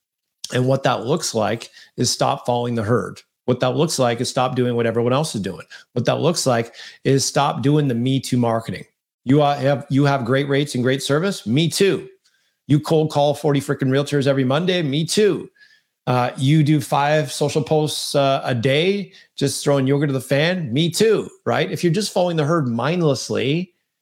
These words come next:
chances are you're gonna be mediocre, 'cause guess what the herd is? Mediocre. Eighty percent of people get in this business, get chewed up and spat out in the first two years. Those who manage to survive, they only make seventy-five K. That's before tax, not after tax.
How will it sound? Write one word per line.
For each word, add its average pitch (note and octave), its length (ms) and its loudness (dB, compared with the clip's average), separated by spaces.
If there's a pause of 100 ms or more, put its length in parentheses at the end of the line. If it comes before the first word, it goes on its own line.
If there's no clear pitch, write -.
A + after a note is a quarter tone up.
(200)
chances E3+ 380 -2
are E3 220 0
you're C#3 140 0
gonna D3 120 0
be C3+ 160 0
mediocre, C3+ 560 0
'cause A2 240 -4
guess C#3+ 260 -2
what D3 120 -4
the - 60 -2
herd D#3 260 0
is? - 340 -10 (180)
Mediocre. C#3+ 680 0 (280)
Eighty D3+ 200 2
percent D3+ 380 -2
of B2 80 -6
people D3 240 0
get C3 120 0
in E3+ 120 0
this E3+ 120 -2
business, A#2 360 -4
get A2 140 -2
chewed C#3+ 200 0
up C3 120 -4
and A#2 100 -4
spat B2+ 320 0
out D3+ 100 0
in D3 80 -10
the A#2+ 60 -10
first C3 320 -4
two C3 100 0
years. D#3 420 0 (360)
Those F#3+ 260 2
who D#3+ 80 -2
manage E3+ 280 0
to D3+ 60 0
survive, D3+ 500 0
they D3+ 100 2
only D#3+ 180 2
make D3 220 2
seventy-five D3 580 0
K. F3+ 320 -2 (300)
That's C#3+ 260 0
before E3+ 400 0
tax, A#2+ 340 -2
not C3 140 0
after D3 240 -2
tax. - 440 -6